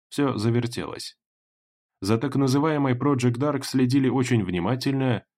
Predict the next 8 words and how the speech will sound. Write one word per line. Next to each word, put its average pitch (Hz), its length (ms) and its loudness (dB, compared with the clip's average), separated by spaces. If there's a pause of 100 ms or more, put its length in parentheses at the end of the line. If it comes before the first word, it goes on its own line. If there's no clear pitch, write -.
(160)
слухи 147 360 0
о 127 140 0
её 127 200 4
сложности 127 560 2
множились 113 560 2
с - 60 -14
каждым 95 440 0
днём, 123 460 0